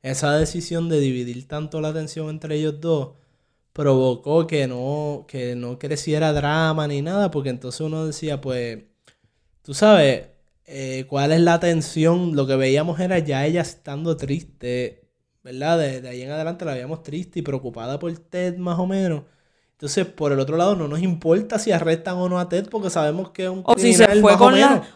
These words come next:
Speaker 2: o si se fue con la otra tipa, porque
Speaker 1: Ah, whatever.
Speaker 2: porque ya no
Speaker 1: Ese
Speaker 2: importa.
Speaker 1: storyline, olvídate. Pero, <laughs> eh, que de verdad, mano, porque... Mira,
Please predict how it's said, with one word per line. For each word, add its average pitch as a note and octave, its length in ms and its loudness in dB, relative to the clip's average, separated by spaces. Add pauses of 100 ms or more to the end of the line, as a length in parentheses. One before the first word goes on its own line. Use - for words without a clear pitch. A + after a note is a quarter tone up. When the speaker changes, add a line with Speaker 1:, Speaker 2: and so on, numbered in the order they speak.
(120)
Speaker 2:
o B3 120 4
si A#3 140 6
se A3 100 6
fue G#3+ 160 4
con C4 180 4
la C#4 100 8
otra C#4+ 260 4
tipa, D4+ 400 4
porque G#3+ 540 2 (200)
Speaker 1:
Ah, G3+ 80 -8
whatever. C#3+ 540 -6 (240)
Speaker 2:
porque A#3+ 260 -10
ya C#4+ 100 -6
no A#3 60 0
Speaker 1:
Ese - 160 -2
Speaker 2:
importa. F3+ 160 2
Speaker 1:
storyline, F#3 520 0 (120)
olvídate. D3 540 -6 (340)
Pero, C#3+ 340 4 (460)
<laughs> F#3 460 -20
eh, A2+ 240 -12 (580)
que F#3 120 -2
de F3+ 120 6
verdad, C#3 340 6
mano, C3+ 220 2
porque... B2 460 -6 (340)
Mira, C3 460 0